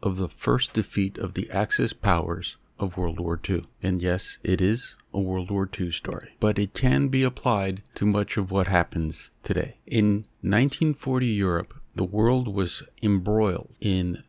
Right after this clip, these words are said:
World War Two. Countries were choosing sides whether they wanted to or not. Some countries tried to stay neutral, but were unable to because of geography or any other innumerable issues.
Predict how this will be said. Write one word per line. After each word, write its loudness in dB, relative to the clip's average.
World 0
War 0
Two. -2
Countries 2
were -2
choosing 2
sides -2
whether 0
they 2
wanted 0
to -2
or -4
not. -4
Some 4
countries 2
tried 6
to -10
stay -2
neutral, -2
but 2
were 6
unable 4
to -2
because 0
of -2
geography 0
or -2
any 0
other 0
innumerable 2
issues. -8